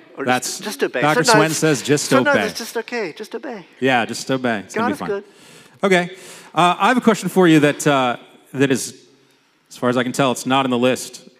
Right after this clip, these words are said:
Speaker 2: uh, but I have a microphone. You guys notice that? Isn't that something?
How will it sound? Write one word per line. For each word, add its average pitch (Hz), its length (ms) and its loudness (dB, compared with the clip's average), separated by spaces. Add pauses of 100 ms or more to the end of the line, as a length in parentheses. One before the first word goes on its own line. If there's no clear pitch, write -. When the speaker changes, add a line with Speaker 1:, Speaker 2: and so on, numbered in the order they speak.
Speaker 2:
uh, 107 300 -2 (360)
but 139 120 -2
I 165 40 -2
have 165 140 0
a 139 40 -2
microphone. 135 480 -4 (580)
You 135 100 0
guys 165 160 2
notice 165 260 2
that? 226 240 0 (640)
Isn't 143 160 0
that 170 140 4
something? 185 340 0